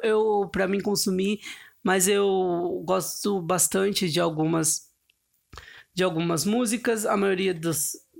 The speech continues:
das músicas sertanejas que eu escuto são mulheres que cantam. E sou, gosto muito também. Hoje, a maioria das músicas que eu escuto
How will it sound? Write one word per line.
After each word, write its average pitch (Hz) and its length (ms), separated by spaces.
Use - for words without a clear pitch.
das 180 180
músicas 156 280
sertanejas 160 520
que 185 120
eu 165 80
escuto 170 420
são 175 160
mulheres 165 420
que - 120
cantam. 208 440
E 185 220
sou, 196 260
gosto 214 380
muito 208 420
também. 175 640
Hoje, 196 640
a 185 160
maioria 170 460
das 185 200
músicas 165 400
que - 120
eu 175 80
escuto 160 600